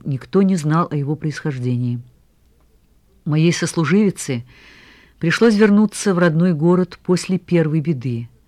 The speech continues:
Она вышла замуж, и мужа, мелкого журналиста, тут же посадили. Она метнулась из Ленинграда в родной город, и там, доживая дни, похоронив второго, скрипача.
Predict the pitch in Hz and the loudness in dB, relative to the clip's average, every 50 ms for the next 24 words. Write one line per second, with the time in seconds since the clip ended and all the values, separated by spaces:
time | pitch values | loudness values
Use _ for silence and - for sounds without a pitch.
0 | _ _ _ _ _ _ _ _ _ _ _ _ _ _ - 151 165 220 226 233 | _ _ _ _ _ _ _ _ _ _ _ _ _ _ -2 0 2 2 2 2
1 | 226 - - 220 202 165 151 151 151 143 143 135 - - - - 156 156 160 190 | 0 0 -2 -2 0 2 2 2 2 2 0 -4 -6 -10 -6 -4 -2 0 2 2
2 | 220 214 165 151 139 143 165 175 170 170 - 160 156 151 151 147 139 139 156 190 | 2 2 2 2 2 2 2 2 0 0 -4 -4 -4 -2 -2 -2 0 0 0 0
3 | 214 196 - - 160 - - 185 185 180 190 - 180 - - 165 147 120 127 123 | 0 -2 -4 -8 -8 -4 -2 -2 -2 -2 -2 -4 -4 -4 -4 -4 -2 -2 -2 -4
4 | 117 123 123 120 - _ _ _ _ _ _ _ _ _ _ _ _ _ _ _ | -4 -4 -8 -10 -14 _ _ _ _ _ _ _ _ _ _ _ _ _ _ _
5 | _ _ _ - 160 180 214 226 226 233 208 - 208 226 233 226 226 202 - - | _ _ _ 0 4 4 6 6 4 4 4 4 6 6 6 6 4 2 0 -2
6 | - 180 170 180 190 190 196 185 175 175 190 202 202 175 185 170 180 180 160 170 | -2 0 2 2 2 2 2 2 4 4 4 4 4 4 2 2 2 2 2 2
7 | 180 175 160 151 190 208 202 185 175 - 165 165 - 190 185 175 170 175 151 165 | 2 2 2 4 4 6 6 4 2 0 -2 0 0 2 2 2 2 2 2 2
8 | 165 175 170 165 160 147 131 143 160 190 208 202 - 170 - - 156 151 151 165 | 2 4 4 4 2 0 0 0 2 2 2 0 -2 -4 -4 -2 0 0 2 2
9 | 190 196 175 - - - 147 139 139 139 135 123 123 127 123 - - _ _ _ | 0 0 -2 -4 -6 -4 -2 -2 0 0 -2 -2 -4 -8 -10 -12 -18 _ _ _
10 | _ - 170 175 - 165 151 - - 120 117 | _ -8 -8 -6 -6 -8 -8 -8 -8 -10 -10